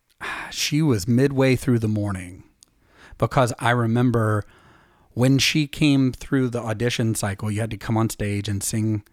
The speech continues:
My bro-, Brandon had cooked up, like, you had to sing this song, this song, or this song,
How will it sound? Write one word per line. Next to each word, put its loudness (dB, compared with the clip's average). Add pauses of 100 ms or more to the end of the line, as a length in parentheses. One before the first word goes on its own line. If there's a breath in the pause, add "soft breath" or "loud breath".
(300 soft breath)
My 2
bro-, 2
Brandon 0
had -4 (200)
cooked -2
up, -4 (100)
like, -6 (560)
you -4
had 0
to -4
sing -2
this -4
song, 0
this -4
song, -4
or -2
this -6
song, -12